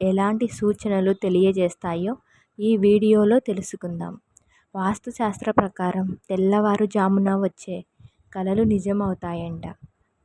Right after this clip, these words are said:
ఏదైనా ఒక కల సూర్యోదయం తర్వాత వస్తే సుమారు పదహైదు రోజుల్లో అది నిజమవుతుందంట. కలల గ్రంథం ప్రకారం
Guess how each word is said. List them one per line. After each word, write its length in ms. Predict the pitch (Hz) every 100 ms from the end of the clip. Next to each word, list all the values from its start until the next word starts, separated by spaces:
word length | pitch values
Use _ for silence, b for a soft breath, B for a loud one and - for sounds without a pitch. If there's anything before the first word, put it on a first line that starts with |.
| -
ఏదైనా 540 | 196 208 233 247 277
ఒక 200 | 262 226
కల 300 | 190 - 185
సూర్యోదయం 760 | 196 - 202 208 214 214 214 208
తర్వాత 500 | 208 196 185 196 202
వస్తే 460 | 202 190 - 208 226 B B B _
సుమారు 400 | 202 190 196 233
పదహైదు 540 | 247 202 190 202 190 185
రోజుల్లో 480 | 185 185 220 208 214
అది 180 | 196
నిజమవుతుందంట. 920 | 196 185 190 196 185 - 180 170 170 175 196 _ _ _ -
కలల 300 | 196 196 214
గ్రంథం 440 | 233 226 214 220 208
ప్రకారం 680 | 202 - 185 180 208 202